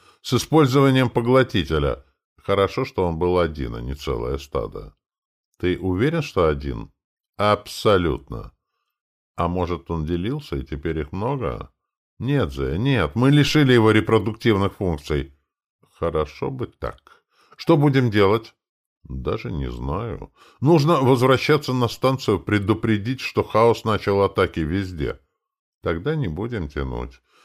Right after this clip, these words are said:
Приобрели боевой опыт. Ты в бое с хаосом, я с поглотителем. Пора начинать работать. Каламбур. Если мы так отдыхаем, что же будет, когда мы начнём работать? Порядок будет, Алекс, порядок.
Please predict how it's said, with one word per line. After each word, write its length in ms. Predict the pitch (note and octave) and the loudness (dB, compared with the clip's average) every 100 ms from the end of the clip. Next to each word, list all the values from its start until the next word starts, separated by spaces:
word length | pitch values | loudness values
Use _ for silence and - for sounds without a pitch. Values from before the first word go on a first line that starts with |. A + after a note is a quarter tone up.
| _ _ | _ _
Приобрели 580 | - D#3+ D#3 D3 D#3+ F3 | 2 6 8 8 6 6
боевой 440 | D#3+ D3 C#3 B2+ B2 | 6 6 6 8 6
опыт. 640 | A#2+ B2 - A#2 - - - | 6 2 4 0 -2 -20 -6
Ты 160 | E3+ | -2
в 40 | B2 | -2
бое 380 | G2+ A#2 B2 A2+ | -2 2 4 2
с 100 | - | 2
хаосом, 560 | D3 D3 A#2 - F#2+ | 4 6 4 2 2
я 160 | F2+ A2+ | 2 0
с 80 | - | -2
поглотителем. 1120 | G2+ D#2+ D#2+ C#2+ E2 D2 D2+ D2 D2 C#2 C#2+ _ _ _ | -6 -2 0 -2 -4 -6 -2 -2 -2 -4 -8 _ _ _
Пора 240 | F#2+ A#2+ | 0 0
начинать 500 | D3+ F#2+ - D2+ F2 | -2 -6 -6 -6 -6
работать. 600 | - E2+ G#1+ G#1+ - G1+ _ _ _ _ _ _ _ | -4 -4 -4 -10 -8 -12 _ _ _ _ _ _ _
Каламбур. 800 | F#2 F2+ G2 G#2 G#2+ A2 F#2+ E2 | 0 2 2 0 -2 -2 0 2
Если 280 | E2+ - A2+ | 0 0 2
мы 140 | A2+ | 2
так 220 | G#2+ G#2+ | 2 2
отдыхаем, 600 | A#2+ F#2+ G#2+ G#2+ C#3+ B2 | 2 2 0 2 4 4
что 200 | A2+ B2+ | 2 2
же 140 | A2 A2+ | 4 4
будет, 340 | A2+ A2+ A2 | 2 -2 -2
когда 320 | A2 G2+ G#2+ | 0 2 4
мы 100 | G#2+ | 2
начнём 400 | G2+ G2+ - A2 | 2 -2 -2 0
работать? 640 | G#2+ G#2+ G2 G2 A#2 A2+ - _ _ _ _ - | 2 2 4 2 0 -4 -12 _ _ _ _ -6
Порядок 480 | G2+ B2+ D3 D#2 A1+ | -4 -2 -2 -4 -6
будет, 360 | A#1+ G#1+ - | -8 -10 -8
Алекс, 300 | B1 G#1+ - | -6 -6 -10
порядок. 680 | - F3+ E3+ D#2 A1+ A1 - | -4 -2 0 0 -2 -8 -12